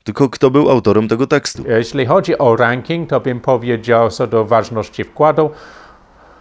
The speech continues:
Speaker 2: Król, Potocki, Kołłątaj, Małochowski, a jeśli chodzi o chronologię, e, to Król, Potocki, e,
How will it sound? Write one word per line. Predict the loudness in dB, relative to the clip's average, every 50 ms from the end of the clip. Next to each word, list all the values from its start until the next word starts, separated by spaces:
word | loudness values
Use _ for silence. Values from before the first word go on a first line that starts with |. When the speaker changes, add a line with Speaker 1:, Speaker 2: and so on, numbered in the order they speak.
| _ _ _ -10
Speaker 2:
Król, | -2 2 4 6 6 6 6 4 2 -2 -6 -16 _ _
Potocki, | 0 0 0 2 2 2 2 2 -2 -6 -4 -2 0 0 0 0 -4 -8 -18 -20 _ -4
Kołłątaj, | 0 0 2 4 2 2 0 0 -2 0 0 0 -2 -4 -10 -12 -6
Małochowski, | -2 0 2 2 2 2 2 0 -2 -2 -4 -6 -4 -4 -4 -6 -8 _ -4
a | -2 -2 -2 -2 -4 -6 -4 -2 0
jeśli | 0 0 -2 -2 0 0
chodzi | 0 0 2 2 0
o | 0
chronologię, | 0 0 0 0 2 2 4 4 4 4 2 0 0 0 0 -2 -2 -6 -20 -20 -20 -14 _ -2
e, | 0 2 2 2 0 -2 -2 -2
to | 0 0 0
Król, | 0 -2 -2 0 2 2 2 2 0
Potocki, | 0 0 0 0 0 2 0 0 0 0 -4 -6 -4 -4 -2 -2 -4 -6 -10 -14 -10 -6
e, | -4 -2 -2 -2 -2